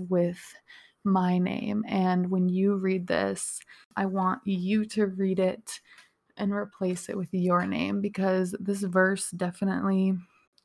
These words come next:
you do not need to be religious at all to do this, but this little activity I think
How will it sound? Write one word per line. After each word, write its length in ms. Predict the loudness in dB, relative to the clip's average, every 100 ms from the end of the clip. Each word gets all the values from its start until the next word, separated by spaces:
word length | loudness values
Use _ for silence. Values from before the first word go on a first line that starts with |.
| _
you 120 | 0
do 140 | 2 4
not 260 | 4 2
need 160 | 2 2
to 80 | 6
be 120 | 6
religious 640 | 6 4 4 4 2 2 0
at 220 | 2 2 2
all 380 | 4 4 2 -2 -12 -18 -2
to 100 | 0
do 260 | 4 4
this, 280 | 4 2 2
but 300 | 2 2 -2 -10
this 240 | -10 -8 -4
little 360 | 0 0 0 -4 -18 -20 -4
activity 800 | -4 -4 -6 0 2 4 4 2
I 80 | 0
think 300 | -2 -2 -2